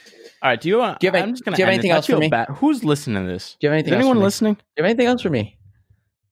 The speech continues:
Speaker 1: <sighs>
Speaker 2: Don't be so dejected.
Speaker 1: I'm
Speaker 2: This
Speaker 1: really
Speaker 2: is
Speaker 1: once a week, we're gonna have a dejected episode. This is it.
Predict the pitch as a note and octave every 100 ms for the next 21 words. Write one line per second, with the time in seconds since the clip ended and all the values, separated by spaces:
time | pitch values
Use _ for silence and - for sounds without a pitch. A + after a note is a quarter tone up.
0 | _ - - - - - - - _ _
1 | _ _ _ _ _ _ _ - E3 G#3+
2 | - - E3+ D#3 - D3+ D3 D3 C#3+ -
3 | C3 - - - - - _ _ _ _
4 | _ _ _ - A#2+ C3+ B2 C3 A2+ A2+
5 | B2 - - _ - B2+ F3 G#3 G3 D3
6 | C#3 D3 - _ - B2+ C#3 C#3 C3 B2+
7 | A2 G#2 A2+ A#2 A2+ A2+ C3 A#2+ A2+ A2+
8 | B2 G2 E2+ C#2+